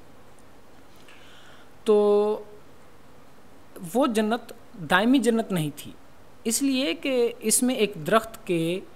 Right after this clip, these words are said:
फल को खाने से मना किया गया है, मना किया गया था हज़रत आदम अलैहिस्सलाम को कि आपने ये फल नहीं खाना, जबकि असली जन्नत में किसी चीज़ की रोक टोक नहीं है। अल्लाह ताला सूरह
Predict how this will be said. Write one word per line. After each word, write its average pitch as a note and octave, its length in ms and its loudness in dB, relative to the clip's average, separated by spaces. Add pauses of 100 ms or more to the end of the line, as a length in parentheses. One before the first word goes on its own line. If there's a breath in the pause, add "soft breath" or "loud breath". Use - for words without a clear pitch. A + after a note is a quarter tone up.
(340 loud breath)
फल G3 200 4
को A3+ 180 2
खाने E3+ 340 -2
से G#3+ 140 -2
मना A#3+ 240 2
किया D#3+ 200 -2
गया A2 200 -10
है, - 160 -14 (960)
मना G3 320 2
किया E3+ 220 -2
गया C#3 180 -6
था D#3+ 240 -12
हज़रत F3+ 300 -6 (300)
आदम F3 220 -2
अलैहिस्सलाम D#3 540 -4
को F3+ 180 -4 (360 loud breath)
कि - 80 2
आपने G3 340 2
ये G#3+ 160 2
फल A3+ 360 0
नहीं F#3+ 280 2
खाना, A2 300 -10 (720 loud breath)
जबकि G#3 280 0
असली C#4 400 0
जन्नत F3+ 420 -4
में G3 120 -2
किसी C4 480 0
चीज़ G#3+ 460 -2
की A3 240 -4 (120)
रोक G3 340 0
टोक A3 240 0
नहीं F3 400 2
है। C#3+ 240 -4 (1400 loud breath)
अल्लाह F3 160 2
ताला F3+ 180 0
सूरह F3 560 0